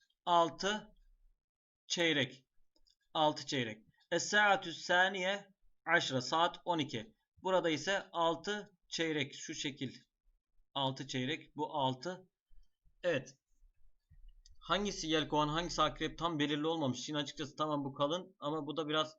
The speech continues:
kısa kalmış. Burada daha belirgin. Saat altı çeyrek diyeceğiz. Es-saatü ibaresini,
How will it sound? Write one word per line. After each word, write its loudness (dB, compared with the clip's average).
kısa -6
kalmış. -2
Burada -2
daha 4
belirgin. -6
Saat 4
altı 4
çeyrek -2
diyeceğiz. 0
Es-saatü 4
ibaresini, 0